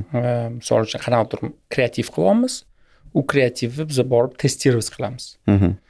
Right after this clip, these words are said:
Speaker 1: A, chet elda уже, e, u kreativni qilishdan oldin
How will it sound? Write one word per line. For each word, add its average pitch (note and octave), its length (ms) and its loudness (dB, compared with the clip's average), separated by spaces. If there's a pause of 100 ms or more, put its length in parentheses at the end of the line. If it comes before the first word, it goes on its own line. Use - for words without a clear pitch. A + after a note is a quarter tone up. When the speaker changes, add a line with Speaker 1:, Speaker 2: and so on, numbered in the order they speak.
(340)
Speaker 1:
A, A#2+ 380 0
chet - 260 -2
elda C3 280 4
уже, F3+ 320 2 (280)
e, C#3 80 0 (580)
u D3 160 -4
kreativni C#3 460 2
qilishdan B2+ 440 0 (120)
oldin C3+ 300 2